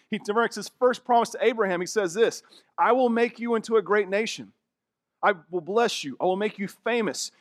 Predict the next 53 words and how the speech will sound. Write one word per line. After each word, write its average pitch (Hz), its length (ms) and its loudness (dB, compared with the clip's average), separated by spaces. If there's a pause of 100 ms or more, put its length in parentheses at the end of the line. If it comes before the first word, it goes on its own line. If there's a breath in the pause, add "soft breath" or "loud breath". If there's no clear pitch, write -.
(120 soft breath)
You 220 100 -2
will 233 80 0
be 208 120 -2
a 175 80 4
blessing 202 460 2
to 202 120 -8
others. 180 320 2
I 160 80 0
will 175 120 0
bless 180 300 0
those 208 220 -2
who 190 80 -10
bless 175 340 0
you 156 120 -4
and 139 100 -6
curse 190 320 -6
those 160 220 -6
who 143 80 -10
treat - 340 -8
you 139 60 -8
with 120 120 -8
contempt. 113 420 -10 (440)
All 185 260 4
the 190 60 -4
families 175 400 -2
on 151 160 -4
earth 151 240 0
will 135 80 -10
be 117 40 -14
blessed 135 300 -4
through 117 140 -14
you. 92 120 -16 (640)
E-, 220 60 -4
even 247 260 2
Isaiah, 247 460 6
verse 196 260 0
nine, 220 260 2
six - 240 -8
through 233 100 -8
seven, 254 320 2
it 196 80 -6
tells 226 180 4
us 220 120 -10
again, 247 200 0
it 240 40 0
says, 208 180 -8
"For 208 140 0
a 190 40 0
child 220 360 2
is 196 60 -10
born 208 240 -6
to 240 120 -8
you, 214 200 0